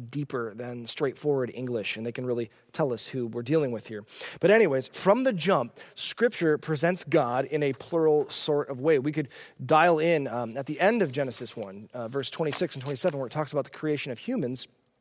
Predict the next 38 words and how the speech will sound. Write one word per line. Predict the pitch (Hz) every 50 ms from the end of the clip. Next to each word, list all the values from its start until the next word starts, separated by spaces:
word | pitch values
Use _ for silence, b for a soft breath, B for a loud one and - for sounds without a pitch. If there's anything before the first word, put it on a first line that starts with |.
| _ _ _ _ _ -
where | 160 165 160
the | 143 147
singular | - - - - 214 226 247 226 240 240 220 226 220
God | 180 196 185 165 170 165 147 131
says | - - 139 107 98 98 - - - B B B B B B B
about | - 135 156 175 190
the | - 202
creation | - 175 147 127 - - 123
of | 107
humans, | - 120 113 110 120 120 -
Let | 117 135 165 190 202 - - _ _
us | 196 208 233 233 160 117 - - - - - - - - _ b b b b b b b b b b -
make | 151 156 156 143 135 131 - - - -
them | 143 131 147 156 143 139 135 135 - -
in | 160 156 156 - _
our | - 190 208 214 240 247 226 214 190 160 127 - - -
image, | 143 143 135 131 131 127 117
in | - 151 160 - - -
our | 175 208 233 233 233 208 180
likeness. | 165 151 147 139 - 123 113 -
This | 156 156 151 - 185
is | 170 147
speaking | - - 196 185 151 - 180 165
in | 156 143
a | 135 135 131
plural | - - - - 175 180 180 170 165 151
way, | 156 160 160 151
the | 135 135
kind | - - 156 143
of | 127 B B B B -
nosotros | 139 139 - - - 196 202 - - - 185 160 143 143 - - - B B B 196 -
way | 151 160 175 170 165 160 156 - - -
of | 190 165 143 135
speaking. | - - - - - 269 247 202 - 135 117 117
And | 127 123
so | - 156 -
as | - 175 196 233 226 220
we | 214 220 202